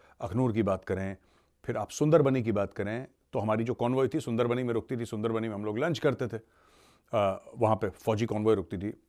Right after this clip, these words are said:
मैं पहले की बात बता रहा हूँ आपको, नाइंटी एट, नाइंटी नाइन, तब की बात बता रहा हूँ आपको। और उसके बाद हम धीरे धीरे चलते थे, फिर राजौरी में रुकते थे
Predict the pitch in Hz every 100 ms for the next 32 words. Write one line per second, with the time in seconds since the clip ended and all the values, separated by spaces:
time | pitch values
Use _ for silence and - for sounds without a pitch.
0 | _ - 180 220 156 156 190 185 156 123
1 | 156 226 196 156 127 123 123 139 135 131
2 | - - _ _ _ _ - 110 110 120
3 | 117 110 - 131 139 117 98 95 110 113
4 | 87 78 - - _ _ _ _ _ -
5 | _ - 104 101 104 135 - 120 110 104
6 | 113 98 92 117 104 107 92 104 98 98
7 | 92 95 80 80 - _ _ 107 104 117
8 | 120 113 104 117 98 98 -